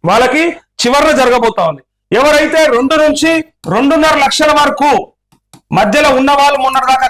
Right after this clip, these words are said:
కట్టేసిండ్రో, కట్టేసి వెయిట్ చేస్తుర్రో, లక్షలాది మంది రైతులు వెయిట్ చేస్తుర్రో, వాళ్ళకు ఈ, ఈ ఫస్ట్ విడతల అయిపోతది.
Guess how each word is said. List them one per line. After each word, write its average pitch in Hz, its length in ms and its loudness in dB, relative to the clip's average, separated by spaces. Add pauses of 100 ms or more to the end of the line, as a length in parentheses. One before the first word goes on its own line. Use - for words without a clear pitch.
కట్టేసిండ్రో, 254 640 0 (400)
కట్టేసి 240 440 0
వెయిట్ 233 220 0
చేస్తుర్రో, 240 420 0 (120)
లక్షలాది 262 460 0
మంది 254 200 0
రైతులు 240 280 -2
వెయిట్ 240 200 -2
చేస్తుర్రో, 240 400 0 (540)
వాళ్ళకు 247 360 2 (540)
ఈ, - 20 0 (840)
ఈ - 20 0 (260)
ఫస్ట్ 240 340 -2
విడతల 233 260 0 (460)
అయిపోతది. 185 420 -4